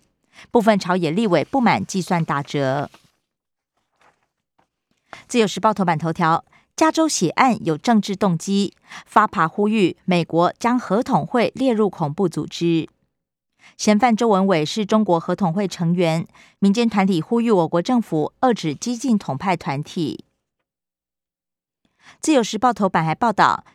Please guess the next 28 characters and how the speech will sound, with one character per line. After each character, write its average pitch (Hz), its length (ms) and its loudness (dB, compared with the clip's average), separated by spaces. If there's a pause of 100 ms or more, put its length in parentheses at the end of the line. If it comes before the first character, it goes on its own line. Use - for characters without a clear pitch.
(100)
确 359 200 0
诊 165 240 -4
住 254 200 -2
院 208 360 -2
现 214 260 0
中 240 200 0
重 196 200 0
症 208 260 -2 (100)
未 269 140 2
满 156 200 0
三 202 240 0
月 190 140 0
婴 175 220 -2
儿。 139 340 -4 (1300)
另 220 120 2
外， 196 260 0 (260)
屏 214 200 2
东 302 240 0
海 214 180 0
口 185 180 -2
沙 226 200 -2
滩 233 300 0
救 262 180 0
起 147 220 -6
小 165 180 0
抹 202 180 2
香 196 240 0
鲸， 214 320 0